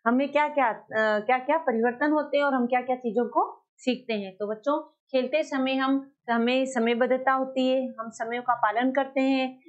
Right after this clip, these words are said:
और हमें धैर्य, अनुशासन और समूह में कार्य करना भी हम सीखते हैं। धैर्य, अनुशासन की अगर हम हर एक चीज का धैर्य रखेंगे और अनुशासन करते हैं। तो बच्चों, इसके,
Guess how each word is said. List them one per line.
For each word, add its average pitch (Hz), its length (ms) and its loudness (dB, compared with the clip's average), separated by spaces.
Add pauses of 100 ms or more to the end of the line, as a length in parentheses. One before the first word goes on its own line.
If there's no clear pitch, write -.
(200)
और 254 200 2
हमें 226 340 -2
धैर्य, 254 680 2
अनुशासन 254 960 0 (240)
और 254 180 2
समूह 269 380 2
में 262 140 0
कार्य 220 280 0
करना 220 300 0
भी 294 320 0 (280)
हम 247 100 2
सीखते 233 360 -6
हैं। 202 360 -4 (200)
धैर्य, 240 360 0 (400)
अनुशासन 262 540 0
की 262 120 -6
अगर 240 300 0
हम 254 360 0
हर 285 100 2
एक 320 140 -2
चीज 233 240 -4
का 233 180 -2
धैर्य 220 360 -2
रखेंगे 269 380 -4
और 453 460 -4
अनुशासन 226 480 -2
करते 208 340 -6
हैं। 202 180 -6
तो 202 120 -10
बच्चों, 220 380 -4
इसके, 254 260 -6